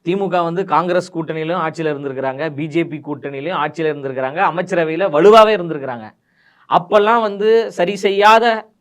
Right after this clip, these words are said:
திட்டங்களை எல்லாம் வந்து, "மீண்டும் எங்களுக்கு வந்து ஓட்டு போடுங்க, நாங்க சரி பண்றோம்" அப்படின்னு சொல்லிட்டு அவங்க சொல்றாங்கல்ல, இதெல்லாம் வந்து வெற்று வார்த்தையா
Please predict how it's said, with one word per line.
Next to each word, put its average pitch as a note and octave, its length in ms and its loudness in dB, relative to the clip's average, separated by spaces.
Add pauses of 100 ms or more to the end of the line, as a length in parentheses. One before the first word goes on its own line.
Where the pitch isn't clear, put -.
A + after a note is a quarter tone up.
(320)
திட்டங்களை F#3 420 -2
எல்லாம் F3 220 -2
வந்து, F3 420 -6
"மீண்டும் G3 320 -2
எங்களுக்கு E3+ 320 -6
வந்து D#3+ 240 -6
ஓட்டு E3+ 240 0
போடுங்க, C3+ 480 -8 (260)
நாங்க D#3 220 -4
சரி D#3+ 260 -2
பண்றோம்" C#3+ 380 -6
அப்படின்னு D3 180 -12
சொல்லிட்டு C#3+ 260 -8
அவங்க C#3+ 300 -6
சொல்றாங்கல்ல, D3+ 340 -4
இதெல்லாம் E3 300 -4
வந்து F#3+ 200 -6
வெற்று E3 340 -4
வார்த்தையா D#3 560 0